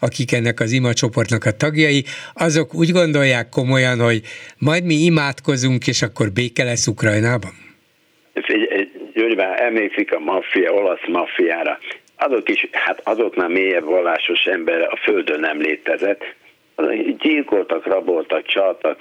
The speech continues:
Speaker 2: drogol, minden szart csináltak, és utána bementek a templomba, megnyomtak, és folytatták tovább. Valahogy így működik ez
Speaker 1: Hát,
Speaker 2: nálunk is.
Speaker 1: igen, lehet, lehet, hogy hát végül is az Isten,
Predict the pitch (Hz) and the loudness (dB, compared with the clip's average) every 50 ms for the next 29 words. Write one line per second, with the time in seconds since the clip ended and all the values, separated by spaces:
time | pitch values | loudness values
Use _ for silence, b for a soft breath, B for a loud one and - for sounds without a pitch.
0 | - - - - - - 165 165 170 - 117 104 90 82 80 - - - - - | -6 -4 -2 -2 0 0 0 0 0 0 -2 -2 -2 -4 -4 -4 -6 -6 -4 -2
1 | - - - - 85 80 82 - - 87 82 - - 90 - - 92 92 80 - | -2 -4 -4 -4 -4 -6 -6 -4 -4 -4 -4 -2 -4 -4 -6 -6 -6 -4 -4 -4
2 | 92 92 92 85 - - 87 - - 85 - - 92 87 - - 80 78 87 - | -4 -4 -6 -6 -4 -8 -6 -4 -6 -6 -4 -4 -4 -4 -2 -4 -4 -4 -4 -6
3 | - - 95 - - 90 - - - - - - - - - - - - - - | -4 -6 -6 -6 -8 -8 -8 -8 -6 -6 -8 -10 -6 -6 -4 -4 -4 -6 -6 -6
4 | - - - - - - _ - - - - - - - - - B B B B | -6 -8 -8 -10 -12 -10 _ -10 -10 -10 -10 -12 -10 -8 -8 -8 B B B B
5 | B B B B - - - - 127 120 135 131 - - - - 110 104 - - | B B B B -4 -2 0 0 0 -2 -2 -4 -4 -4 -2 -2 0 0 0 -2
6 | - - - - - - - - - - - - - - 135 143 170 165 - - | -6 -6 -4 -4 -6 -4 -4 -6 -6 -6 -6 -6 -2 -2 -2 -2 -2 -4 0 2
7 | 175 170 170 180 180 185 180 156 120 104 107 104 120 143 156 120 - 101 110 110 | 2 4 4 4 4 4 2 2 2 0 0 0 2 2 2 2 0 -2 -2 -4
8 | - - 139 107 - 107 110 110 - - 127 127 117 - 127 123 - 160 170 170 | -2 -2 -2 0 0 -2 -2 -2 -2 0 0 0 0 -2 -4 -2 0 2 2 2
9 | 143 147 143 143 135 - 147 139 139 139 131 - - - 143 139 135 | 2 2 2 2 2 2 0 0 0 0 0 2 0 0 0 -2 -4